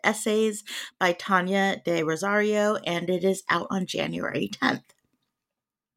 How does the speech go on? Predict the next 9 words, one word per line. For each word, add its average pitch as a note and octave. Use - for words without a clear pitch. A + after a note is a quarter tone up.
Tanya C4+
de B3
Rosario C4
is G3
a F3
Lambda A#3
Literary G3+
Award D3
finalist, C4+